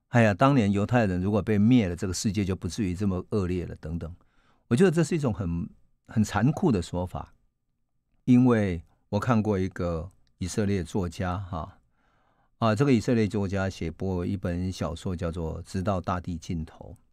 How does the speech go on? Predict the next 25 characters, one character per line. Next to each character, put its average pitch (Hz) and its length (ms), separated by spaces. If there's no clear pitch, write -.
这 131 180
个 110 140
作 104 160
家 95 160
其 90 180
实 85 160
是 - 140
反 78 280
战 78 320
的 - 140
哈， - 280
他 127 240
呢， 117 280
写 - 260
的 90 100
是 95 140
什 82 180
么？ 80 240
写 - 220
的 98 140
是 95 320
他 113 160
的 104 100
孩 87 360
子 87 360